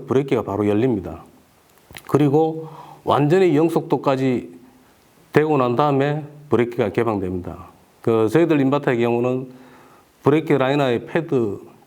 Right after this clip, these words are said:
마모율은 백 프로 없다고 보시면 될, 되겠습니다.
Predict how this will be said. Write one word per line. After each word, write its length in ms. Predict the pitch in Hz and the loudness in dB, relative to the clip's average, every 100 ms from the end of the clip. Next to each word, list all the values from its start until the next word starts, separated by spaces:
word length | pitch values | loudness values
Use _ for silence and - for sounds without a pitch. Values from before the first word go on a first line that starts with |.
| _ _ - - - | _ _ -20 -20 -4
마모율은 720 | 113 113 131 131 120 123 120 - - - _ _ - - _ - | 0 2 2 2 2 -2 -6 -16 -20 -20 _ _ -20 -20 _ -2
백 160 | 139 139 | -2 2
프로 160 | 151 | 0
없다고 300 | 127 127 110 | 2 0 0
보시면 380 | 104 - 110 98 | -2 -2 -2 -2
될, 160 | 95 87 - - | -4 -6 -10 -4
되겠습니다. 560 | 98 92 101 87 90 | -4 -2 -6 -10 -12